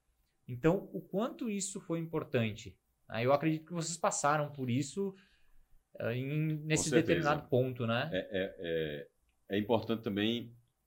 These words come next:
Speaker 2: a gente entender que há um balanço, com certeza, né, em trazer, é, é útil o conhecimento profissional, é útil, é, a gente precisa se utilizar disso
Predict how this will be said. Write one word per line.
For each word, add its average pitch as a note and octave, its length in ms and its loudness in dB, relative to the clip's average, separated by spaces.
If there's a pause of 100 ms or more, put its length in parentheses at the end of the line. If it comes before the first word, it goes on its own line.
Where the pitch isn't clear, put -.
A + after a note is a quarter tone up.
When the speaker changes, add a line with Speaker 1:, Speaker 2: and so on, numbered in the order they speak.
(100)
Speaker 2:
a F2 140 -8
gente E2+ 600 -2 (480)
entender F#2 500 2
que F#2 600 0 (400)
há G2+ 140 4
um A#2+ 120 4
balanço, G2 540 6
com F#2 100 -8
certeza, G2 800 -6
né, E2+ 240 -10
em D#2+ 260 -4
trazer, D2 720 -6 (540)
é, C#2+ 280 -8
é F#2+ 160 0
útil A2 420 2
o F#2+ 60 -6
conhecimento F2+ 640 -2
profissional, D2 720 -6
é D2+ 60 -4
útil, F2 600 -4 (400)
é, C#2 440 -4 (560)
a D#2 80 -8
gente E2 200 -6
precisa A#2 540 2
se B2 180 2
utilizar G#2+ 600 4
disso G2+ 380 -2